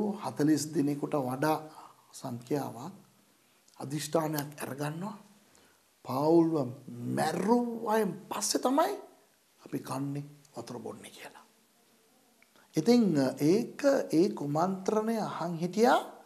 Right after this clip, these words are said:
පාවුල්ගේ සහෝදරියගේ පුතේ. ඔහු හිමීට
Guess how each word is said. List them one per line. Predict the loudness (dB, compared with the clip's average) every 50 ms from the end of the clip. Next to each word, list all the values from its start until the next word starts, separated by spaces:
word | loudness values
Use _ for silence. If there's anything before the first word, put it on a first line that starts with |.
| -20 _ _ _ _ _ _ -8
පාවුල්ගේ | -6 0 2 4 4 4 4 2 0 -4 -6 -6
සහෝදරියගේ | -6 -8 -10 -12 -6 -2 0 0 2 2 2 0 2 0 -2 -2 -2 -4 -6
පුතේ. | -6 -8 -10 -12 -12 -14 -16 -18 _ _ _ _ _ _ _ _ _ _ _ _ _ _ _ _ _ _ _ _ _ _ _ _ _ _ _ _ _ -8
ඔහු | -4 0 4 6 6
හිමීට | 6 6 6 4 2 2 2 0